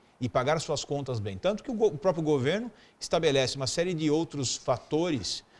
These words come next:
outras possibilidades de receber a mais, através de atividade delegada, eh, a jornada especial, a degem, que são paliativos, mas investir no salário digno também não acontece, esse investimento também não acontece.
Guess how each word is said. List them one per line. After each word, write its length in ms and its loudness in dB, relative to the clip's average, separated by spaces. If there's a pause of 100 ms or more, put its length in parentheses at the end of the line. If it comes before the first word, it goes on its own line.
(140)
outras 260 -2
possibilidades 840 -2
de 80 -2
receber 640 0
a 80 2
mais, 420 -2 (220)
através 280 -2
de 300 -2
atividade 360 -2
delegada, 840 0 (280)
eh, 340 -6
a 80 -4
jornada 440 0
especial, 540 0
a 20 -2
degem, 680 -4 (460)
que 100 -2
são 600 0
paliativos, 760 2
mas 240 -6 (260)
investir 580 2 (320)
no 100 -4
salário 520 4
digno 540 0
também 200 -4
não 120 -2
acontece, 480 -4
esse 120 -4
investimento 400 -6
também 180 -6
não 80 -4
acontece. 460 -8